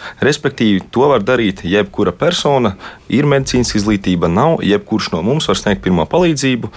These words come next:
varam papildus iet apmācības, lai iemācītos sniegt vairāk un labāk, taču to var darīt jebkurš.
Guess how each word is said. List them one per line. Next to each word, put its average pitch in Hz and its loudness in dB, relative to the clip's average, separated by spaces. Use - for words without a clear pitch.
varam 90 2
papildus - -2
iet 78 -2
apmācības, 90 -4
lai 76 2
iemācītos 85 0
sniegt 82 -2
vairāk 120 0
un 95 0
labāk, 196 2
taču - -4
to 120 2
var 110 0
darīt 98 -2
jebkurš. - -6